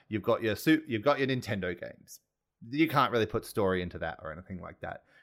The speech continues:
You get into your Super Nintendo games, and we start getting a bit more diversity to everything. We introduce Yoshi. Um, you've got Luigi, which is a whole other, um, situation we'll delve into in a little bit.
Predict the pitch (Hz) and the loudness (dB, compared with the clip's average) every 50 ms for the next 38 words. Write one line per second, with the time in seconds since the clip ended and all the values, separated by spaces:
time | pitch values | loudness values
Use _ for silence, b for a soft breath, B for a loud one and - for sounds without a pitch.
0 | b b 117 113 120 139 143 143 123 139 123 113 - 185 185 180 175 175 156 165 | b b -4 2 2 4 4 4 2 2 2 4 6 4 6 6 4 2 2 2
1 | 165 156 151 143 139 143 135 131 131 131 127 123 117 120 113 107 101 B B B | 4 4 4 2 4 4 4 4 4 4 2 2 2 2 2 2 0 B B B
2 | B B 139 147 143 - - 196 185 185 180 151 - 147 143 139 131 113 92 - | B B -2 -2 0 2 4 4 6 6 4 4 2 2 2 2 0 0 4 4
3 | 127 127 - - 127 123 123 123 123 123 117 117 - 98 92 92 113 120 123 113 | 4 4 4 2 2 4 4 6 6 6 4 4 0 -4 0 4 6 6 6 4
4 | - 135 127 127 123 117 123 123 120 117 120 117 - 123 120 113 107 101 95 92 | 4 2 2 2 2 2 2 2 2 2 0 -2 -2 -2 -2 0 0 -2 -2 -2
5 | 90 90 95 90 - - - - - 139 156 156 139 - - 143 139 135 131 131 | -4 -4 -8 -10 -10 -12 -14 -8 -2 2 4 4 4 2 2 2 4 4 4 4
6 | 127 127 123 B B B B B 92 92 90 87 87 - - 98 92 - - - | 4 2 0 B B B B B -2 0 0 0 -2 -4 -6 -6 -6 -2 -2 -4
7 | - 90 98 92 101 131 143 143 135 131 135 123 110 104 92 90 98 92 - 113 | -2 -2 -4 0 2 4 4 4 4 2 2 0 0 -2 -2 -6 -8 -4 0 4
8 | 110 110 107 107 104 92 95 101 101 98 101 98 - 101 101 98 98 95 95 98 | 4 6 6 6 4 4 4 4 4 4 4 2 2 0 2 2 2 2 0 -2
9 | 98 - - - - - - 104 104 101 98 - 113 101 95 92 95 90 - 104 | -4 -6 -10 -16 -10 -4 0 2 2 2 0 0 -2 -2 -2 -2 -2 0 0 0
10 | 98 92 85 98 95 92 - - 101 95 90 95 92 101 123 127 120 - 98 95 | 0 0 0 -2 -4 -4 -4 -4 -4 -2 -2 -2 0 2 2 2 2 2 2 2
11 | 120 - - | 2 0 -2